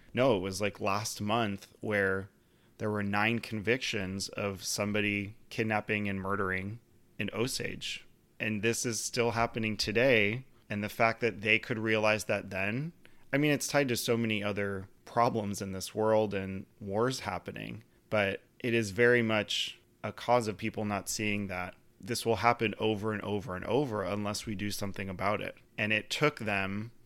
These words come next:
spending so much money, going to the Capitol, talking to the president, to even be considered for them to investigate this. It's chilling, it's awful, but time and again is what happens.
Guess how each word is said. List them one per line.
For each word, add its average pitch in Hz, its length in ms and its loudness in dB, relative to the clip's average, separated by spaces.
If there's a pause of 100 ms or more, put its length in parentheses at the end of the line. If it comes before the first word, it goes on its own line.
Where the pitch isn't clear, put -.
(100)
spending 135 540 2
so 127 200 2
much 117 280 0
money, 101 480 -2
going 123 340 2
to 131 160 -2
the 117 140 2
Capitol, 101 580 -2
talking 127 520 0
to 120 120 -4
the 107 80 -2
president, 98 560 -4 (520)
to 120 160 -2
even 127 320 4
be 107 120 2
considered 101 880 2 (320)
for 123 200 2
them 113 200 2
to 110 120 0
investigate 104 680 0
this. - 480 -8 (180)
It's - 360 -2 (160)
chilling, 139 460 2
it's - 300 -6 (120)
awful, 107 580 -6 (180)
but 110 180 2
time 123 320 0
and 113 100 -2
again 107 340 2
is 98 160 -4
what 101 240 -2
happens. - 680 -4